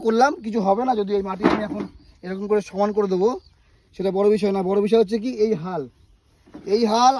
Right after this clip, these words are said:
আমাদের এখানে হয়তো চার পাঁচ বছর ধরে এরকম ব্যবহার করা হচ্ছে, তার আগে ওই হালই ব্যবহার করা হতো, সবার কাছে এইগুলো হাল থাকতো।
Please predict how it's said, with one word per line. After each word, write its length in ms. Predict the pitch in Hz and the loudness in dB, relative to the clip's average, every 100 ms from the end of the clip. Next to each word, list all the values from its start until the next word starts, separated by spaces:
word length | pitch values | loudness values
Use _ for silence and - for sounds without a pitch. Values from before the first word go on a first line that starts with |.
| 214 | 0
আমাদের 260 | 214 220 226 | -2 0 0
এখানে 240 | 214 233 254 214 | 0 0 0 0
হয়তো 220 | 208 240 - | 0 -2 -4
চার 140 | 202 190 | -4 -2
পাঁচ 100 | 214 | -2
বছর 160 | 214 381 220 | 0 0 4
ধরে 100 | 233 | 4
এরকম 180 | 214 220 | 4 2
ব্যবহার 200 | 180 202 | 0 2
করা 120 | 214 208 | 4 2
হচ্ছে, 220 | - 254 262 _ _ _ - - 208 | 2 -4 -4 _ _ _ -16 -8 -2
তার 140 | 214 202 | 0 2
আগে 140 | 214 247 226 | 4 8 8
ওই 80 | 226 | 8
হালই 140 | 233 208 | 4 2
ব্যবহার 200 | 202 185 | 2 2
করা 120 | 180 156 | 0 0
হতো, 160 | 143 135 - _ _ _ _ - - - - _ _ - | -4 -12 -16 _ _ _ _ -14 -14 -14 -20 _ _ -4
সবার 240 | 214 262 254 | 0 0 0
কাছে 160 | 247 233 | 2 4
এইগুলো 200 | 214 240 214 | 4 2 -2
হাল 100 | 220 | -4
থাকতো। 260 | 403 - | -8 -12